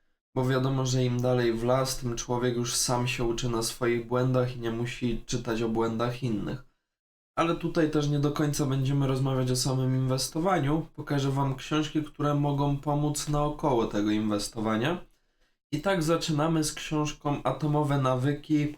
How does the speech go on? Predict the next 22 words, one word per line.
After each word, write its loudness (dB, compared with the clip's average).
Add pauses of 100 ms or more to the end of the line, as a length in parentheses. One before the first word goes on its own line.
(500)
Jamesa 0
Cleara, 2 (680)
y, -4
którą 0
przeczytałem 0
dosyć -2
niedawno 2 (920)
i 2
wprowadziłem 2
od 2
razu 2
w -2
życie -2
parę 2
myków. 2
Oczywiście 0
nie 0
wszystkie, -2
bo 0
uważam, 2
że 2
no, 2